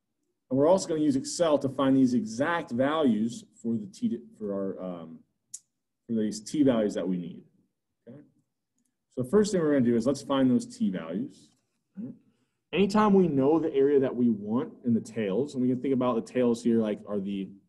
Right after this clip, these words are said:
two sides of my confidence interval. I'm working in reverse where I know the area and I want the T value that gives me that area. So alpha divided by two,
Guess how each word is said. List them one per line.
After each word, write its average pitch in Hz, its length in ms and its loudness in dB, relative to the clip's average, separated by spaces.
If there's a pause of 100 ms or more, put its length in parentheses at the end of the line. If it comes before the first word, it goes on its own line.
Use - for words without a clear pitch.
two 131 140 -6
sides 120 360 -4
of 113 60 -8
my 110 140 -6
confidence 101 460 -10
interval. 95 400 -8 (1080)
I'm 131 160 2
working 165 340 2
in 131 200 4
reverse 123 580 4
where 117 180 2
I 120 100 4
know 131 320 6
the 131 160 0
area 131 380 2
and 123 320 -6
I - 20 -4
want 117 160 -6
the 107 60 -10
T - 260 -12
value 120 240 0
that 104 160 -4
gives 160 180 -4
me 117 160 0
that 92 140 -8
area. 87 380 -10 (640)
So 117 520 0 (600)
alpha 131 580 0 (540)
divided 117 400 2
by 107 400 0 (220)
two, 180 380 -4